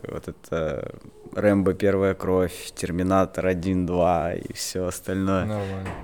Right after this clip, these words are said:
Speaker 1: Да, у нас была цель ознакомить парня, э, работавшего четвертым механиком,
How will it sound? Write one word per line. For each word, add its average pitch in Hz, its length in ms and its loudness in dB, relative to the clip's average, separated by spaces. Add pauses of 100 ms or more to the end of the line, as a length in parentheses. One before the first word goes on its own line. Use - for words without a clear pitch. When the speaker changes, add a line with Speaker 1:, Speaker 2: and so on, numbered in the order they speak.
(160)
Speaker 1:
Да, 92 440 -2
у - 40 -4
нас 101 200 0
была 98 640 0
цель 120 380 0 (300)
ознакомить 95 920 0
парня, 101 480 2 (380)
э, 92 320 -8
работавшего 90 1000 -6
четвертым 92 520 -2
механиком, 107 640 -2